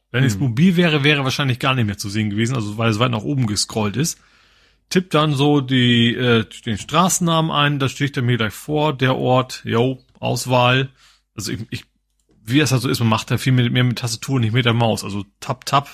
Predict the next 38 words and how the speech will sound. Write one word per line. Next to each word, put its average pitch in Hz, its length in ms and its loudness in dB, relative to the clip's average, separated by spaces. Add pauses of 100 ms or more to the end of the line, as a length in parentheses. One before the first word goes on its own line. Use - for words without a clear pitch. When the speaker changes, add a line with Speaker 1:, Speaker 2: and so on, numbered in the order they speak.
(160)
Speaker 1:
t-, - 220 -12
ne, 147 340 0
Space, - 640 -2 (100)
Tab - 320 -2
und 135 220 -6
Enter 131 260 0
und 120 80 -4
so 117 100 -6
weiter. 123 300 0 (640)
Und 131 140 0
dann 190 140 6
sehe 160 220 6
ich 127 120 2
so, 143 300 0 (640)
Moment 135 320 0
mal, 107 340 -4 (140)
durch 127 180 -2
die - 160 -4
Auswahl 160 640 0
der, 151 240 2 (240)
des 139 200 -6
Straßennamens 127 800 0
mit, 120 260 -4
mit 127 220 -2
der 123 80 0
Vorauswahl, 147 720 0
also 104 260 -2
ich, - 120 -12 (200)
Straßenname 123 480 0
gebe 101 240 -4
ich 208 220 -4
ein, 180 160 4
f-, - 260 -6
dann 127 240 0
kommt 127 220 -2
Postleitzahl, 131 540 -4
Ort 113 180 0
vorgeschlagen, 107 760 -4